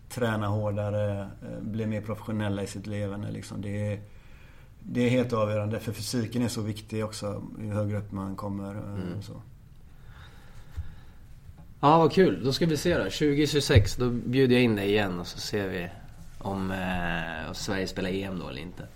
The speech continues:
Speaker 1: Mm.
Speaker 2: S F L då?
Speaker 1: Mm.
Speaker 2: Eh, vi ska gå igenom kommande omgång nummer elva lite snabbt.
Speaker 1: Mm.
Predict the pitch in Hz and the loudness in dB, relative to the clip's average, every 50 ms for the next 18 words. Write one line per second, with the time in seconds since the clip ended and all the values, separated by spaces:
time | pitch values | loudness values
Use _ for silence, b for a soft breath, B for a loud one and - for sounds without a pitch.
0 | - - 101 104 120 143 165 - - - - - - - - - B B B B | -10 -6 -4 -2 -2 -2 -4 -6 -10 -14 -14 -14 -16 -16 -18 -18 B B B B
1 | B B B B B B B B B B B - - 165 165 170 - 175 - - | B B B B B B B B B B B 0 4 4 6 6 6 4 6 6
2 | 196 190 175 135 113 104 98 101 107 - - - - - - 123 113 117 127 147 | 6 6 6 6 6 4 2 0 -2 -6 -10 -16 -18 -16 -10 -6 -2 -2 0 0
3 | 160 120 120 123 127 131 127 151 143 135 143 143 143 147 147 143 139 135 131 127 | 0 2 4 4 6 6 4 4 4 6 8 8 10 8 8 8 6 6 8 6
4 | 123 117 - - - - 135 127 127 123 123 120 123 123 123 123 123 127 123 123 | 6 6 6 6 6 6 6 6 6 8 8 6 6 6 6 6 6 4 4 4
5 | 120 120 117 117 110 - - - - - - - 117 113 113 123 127 123 113 110 | 4 2 2 0 -2 -4 -8 -12 -16 -16 -8 -2 0 2 2 4 4 4 4 4
6 | 113 120 104 95 92 98 - 98 87 85 - - - - - - - - - - | 4 4 4 2 0 -2 -4 -4 -4 -6 -6 -10 -14 -14 -14 -14 -14 -12 -8 -4
7 | 104 110 131 156 147 - | -2 0 0 -2 -2 -6